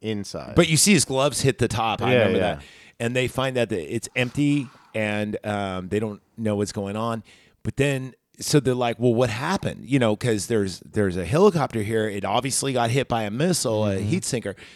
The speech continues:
Speaker 2: um, an R P G, if you will. But there's no bodies or anything.
Speaker 1: Right.
Speaker 2: Right. So then they're going on the hunt for, for, uh, these friends, right? Or, or this, the,
Speaker 1: The hostages.
Speaker 2: the, the hostages, but also 'cause they think this is the cabinet minister thing.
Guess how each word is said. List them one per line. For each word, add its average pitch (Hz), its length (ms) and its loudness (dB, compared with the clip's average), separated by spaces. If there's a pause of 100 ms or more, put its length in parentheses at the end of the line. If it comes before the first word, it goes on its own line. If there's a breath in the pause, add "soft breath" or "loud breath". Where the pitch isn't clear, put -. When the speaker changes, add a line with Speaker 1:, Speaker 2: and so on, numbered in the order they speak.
(280 loud breath)
Speaker 2:
um, 101 540 -6
an 113 120 -2
R 117 100 2
P 120 160 -4
G, 156 240 0
if 123 120 -4
you 110 100 -6
will. 101 280 -6 (580)
But - 140 -2
there's 135 200 -2
no 143 160 2
bodies 113 400 -4
or 87 80 -6
anything. 82 420 -12
Speaker 1:
Right. 98 440 -2
Speaker 2:
Right. 113 300 -2
So 113 280 2
then 123 380 -2
they're 117 160 2
going 147 280 2
on 123 180 -2
the 104 100 -2
hunt 135 400 -8
for, 104 300 -2 (200)
for, 101 480 -2
uh, 95 320 -6
these 95 220 -8
friends, 120 400 -4
right? 101 220 -4 (260 loud breath)
Or, 123 200 2
or 123 160 2
this, 110 380 -6
the, 110 120 0
Speaker 1:
The 107 140 2
hostages. 104 520 -2
Speaker 2:
the, 135 80 0 (140)
the - 20 4
hostages, 104 640 0
but 107 180 -4
also 113 580 0 (220)
'cause 143 180 0
they 143 120 2
think 165 240 -2
this 123 180 -2
is 120 80 -10
the 113 100 -2
cabinet 123 340 -4
minister 110 400 -4
thing. 143 360 -8